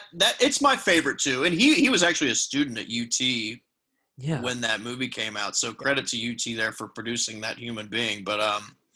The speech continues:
Speaker 2: I think that really encapsulates, like, his persona.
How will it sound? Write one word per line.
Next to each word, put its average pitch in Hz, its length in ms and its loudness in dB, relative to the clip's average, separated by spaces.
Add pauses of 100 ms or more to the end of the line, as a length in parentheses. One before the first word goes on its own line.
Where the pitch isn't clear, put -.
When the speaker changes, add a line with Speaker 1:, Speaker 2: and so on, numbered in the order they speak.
(760)
Speaker 2:
I - 60 0
think 190 140 6
that 175 80 8
really 147 320 6 (100)
encapsulates, 110 720 0
like, 101 220 2
his 107 340 2 (300)
persona. 107 720 0